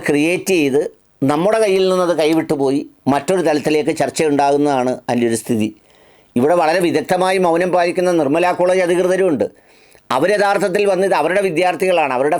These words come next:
ഫാമിലി മെമ്പേഴ്സാണിത്. അവിടെ എന്താണ് നടന്നതെന്നും ഇത്രമേൽ ചർച്ച ചെയ്യപ്പെടേണ്ട വലിയ വിഷയങ്ങൾ അവിടെ ഉണ്ടായോ എന്നും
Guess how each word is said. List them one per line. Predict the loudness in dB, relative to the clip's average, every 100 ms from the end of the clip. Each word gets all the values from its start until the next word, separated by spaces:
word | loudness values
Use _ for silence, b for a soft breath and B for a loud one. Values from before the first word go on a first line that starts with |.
| -2
ഫാമിലി | -2 -2 0 0 0
മെമ്പേഴ്സാണിത്. | 0 0 0 0 -2 -2 -6 -12 b b b b -4
അവിടെ | -2 0
എന്താണ് | 0 0 0 0
നടന്നതെന്നും | 0 0 0 0 0 0
ഇത്രമേൽ | 0 0 0 0
ചർച്ച | -2 0
ചെയ്യപ്പെടേണ്ട | -2 -2 -2 -2 0
വലിയ | 0 0 0
വിഷയങ്ങൾ | 0 -2 0 0
അവിടെ | 0 0
ഉണ്ടായോ | 0 2 2 2 0
എന്നും | -2